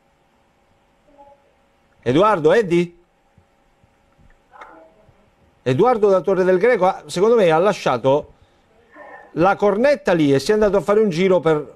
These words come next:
per la casa. Poi magari lo riprende il telefono. Vediamo un po'. Edoardo? No, non c'è. Va bene, Arthur, io, mm, ti ringrazio, ti saluto.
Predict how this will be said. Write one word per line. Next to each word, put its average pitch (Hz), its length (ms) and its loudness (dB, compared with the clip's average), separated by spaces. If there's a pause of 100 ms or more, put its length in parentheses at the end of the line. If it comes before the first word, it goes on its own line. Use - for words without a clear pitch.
per 156 160 0
la 147 140 0
casa. 104 420 -6 (720)
Poi 208 160 0
magari 196 300 0
lo 175 120 4
riprende 147 520 0
il 127 120 -2
telefono. 120 680 -2
Vediamo 175 280 0
un 170 100 -2
po'. 185 320 -2 (720)
Edoardo? 151 540 -2 (1160)
No, 175 280 -2 (500)
non 233 160 0
c'è. - 200 -2
Va 233 140 0
bene, 233 220 0
Arthur, 175 380 0
io, 208 440 2
mm, 160 300 -6 (320)
ti 170 100 -2
ringrazio, 202 680 -2 (200)
ti 175 120 -2
saluto. 226 640 -2